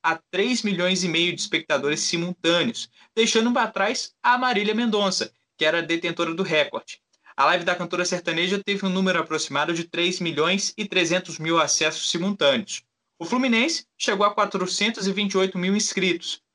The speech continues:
antes do Tricolor anunciar que iria exibir a partida em seu canal no YouTube, o time tinha apenas duzentos mil.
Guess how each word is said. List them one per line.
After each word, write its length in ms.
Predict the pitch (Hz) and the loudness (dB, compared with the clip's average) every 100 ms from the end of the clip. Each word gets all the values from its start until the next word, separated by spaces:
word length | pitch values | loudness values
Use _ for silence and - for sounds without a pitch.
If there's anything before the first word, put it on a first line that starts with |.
| _ - | _ -2
antes 320 | 160 240 - 214 | 2 2 0 -4
do 120 | 202 | -4
Tricolor 400 | 185 180 165 156 | -2 2 2 2
anunciar 420 | 151 143 156 143 | 0 0 0 0
que 140 | - | -2
iria 260 | 127 170 220 | -4 -2 0
exibir 260 | 147 123 120 | 0 0 0
a 60 | |
partida 380 | 110 - 156 139 | 0 -4 -4 -4
em 40 | |
seu 180 | 127 120 | -4 -4
canal 300 | 117 117 113 | -2 0 0
no 80 | 113 | -2
YouTube, 420 | 120 170 190 - _ - _ | -2 0 0 -2 _ -20 _
o 100 | 165 | 0
time 360 | 165 202 208 208 | 2 2 2 0
tinha 240 | - 214 | 0 0
apenas 440 | 202 196 208 220 - | 0 0 0 -2 -2
duzentos 500 | 226 190 196 233 226 | -4 0 0 0 2
mil. 300 | 208 170 | 2 2